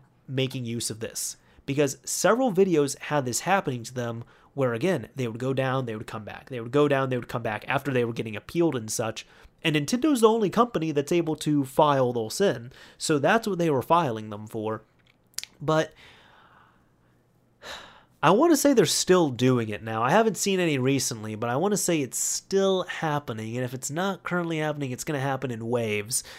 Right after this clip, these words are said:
But I have seen this Content I D thing that they're doing.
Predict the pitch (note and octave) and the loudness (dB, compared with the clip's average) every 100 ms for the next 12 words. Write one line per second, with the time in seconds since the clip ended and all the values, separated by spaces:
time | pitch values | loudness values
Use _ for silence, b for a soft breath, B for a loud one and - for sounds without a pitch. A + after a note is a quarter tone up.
0 | B B - D3+ E3 D3+ F#3 G#3 E3+ - | B B -2 2 2 2 2 2 -2 -2
1 | F3 E3 D#3 b b b b - C#3+ E3 | 0 0 -2 b b b b -4 2 2
2 | - - - F#3 E3 E3+ D3+ C#3 D3 B2+ | 2 -2 2 2 2 0 2 2 -2 -2
3 | A2 G#2+ A2+ A2+ A2 A2 A#2 G#2 - | -6 -8 -12 -8 -8 -4 -4 -4 -12